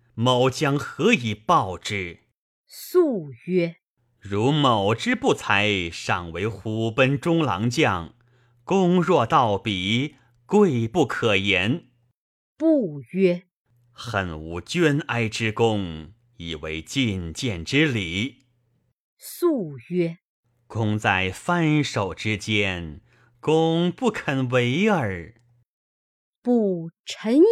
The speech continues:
Speaker 2: 吟良久曰：
Speaker 1: “吾欲杀丁原，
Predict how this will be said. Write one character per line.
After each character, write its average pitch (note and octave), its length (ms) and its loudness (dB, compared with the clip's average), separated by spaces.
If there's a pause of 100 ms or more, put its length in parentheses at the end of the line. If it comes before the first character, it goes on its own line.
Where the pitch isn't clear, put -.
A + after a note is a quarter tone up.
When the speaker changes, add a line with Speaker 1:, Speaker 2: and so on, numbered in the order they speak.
(140)
Speaker 2:
吟 A#3+ 280 6
良 G#3 520 4
久 D#3 520 -2 (100)
曰： F#3 300 0 (1120)
Speaker 1:
“吾 F2 520 -4
欲 F2+ 160 -4
杀 F#2+ 300 -2
丁 D3+ 340 0
原， F#2 540 -2